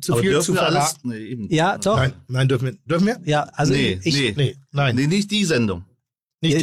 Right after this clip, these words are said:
Speaker 1: die.
Speaker 3: ihr dürft mir glauben, ihr dürft alles sagen. Ich habe noch mit, äh, mit dem Executive Producer
Speaker 1: Okay.
Speaker 3: oder mittlerweile
Speaker 1: Ja.
Speaker 3: ist er, glaub ich, Executive Manager von
Speaker 1: Okay, dann mache ich die Geschichte kurz.
Speaker 3: Ihr dürft.
Speaker 1: Ähm,
Speaker 3: Nee, mach sie lang.
Speaker 1: wir haben ja eine, ein, ein wunderschönes Format,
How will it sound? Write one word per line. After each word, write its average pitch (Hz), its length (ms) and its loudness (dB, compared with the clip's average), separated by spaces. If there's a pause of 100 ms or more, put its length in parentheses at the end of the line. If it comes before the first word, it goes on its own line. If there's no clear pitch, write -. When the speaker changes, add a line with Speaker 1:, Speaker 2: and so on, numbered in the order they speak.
(120)
Speaker 1:
die. - 100 -6
Speaker 3:
ihr 147 60 2
dürft 196 300 -2
mir 220 100 0
glauben, 214 480 2
ihr 156 200 0
dürft 165 280 0
alles 202 300 0
sagen. 196 360 2
Ich 160 140 -2
habe 170 220 0
noch 165 160 -2
mit, 156 220 0
äh, 147 240 -4
mit 151 160 -4
dem 151 100 -2
Executive 180 560 -6
Producer 165 520 0
Speaker 1:
Okay. 160 80 0
Speaker 3:
oder 143 100 2
mittlerweile 170 400 0
Speaker 1:
Ja. 123 60 0
Speaker 3:
ist 156 60 -4
er, 165 120 -2
glaub 160 240 -6
ich, 143 80 -10
Executive 160 600 -6
Manager 185 440 0
von 160 280 2
Speaker 1:
Okay, 139 220 0
dann 156 160 0
mache - 160 2
ich 160 80 -2
die 160 80 -4
Geschichte 160 360 0
kurz. 208 300 0
Speaker 3:
Ihr 175 120 2
dürft. 143 500 -2
Speaker 1:
Ähm, 165 440 2
Speaker 3:
Nee, 254 100 2
mach 180 160 0
sie - 140 -4
lang. 233 280 -2 (720)
Speaker 1:
wir 180 320 2
haben 190 300 2
ja 165 200 2
eine, 156 240 0
ein, 151 120 -2
ein 147 200 0
wunderschönes 175 560 0
Format, 123 460 0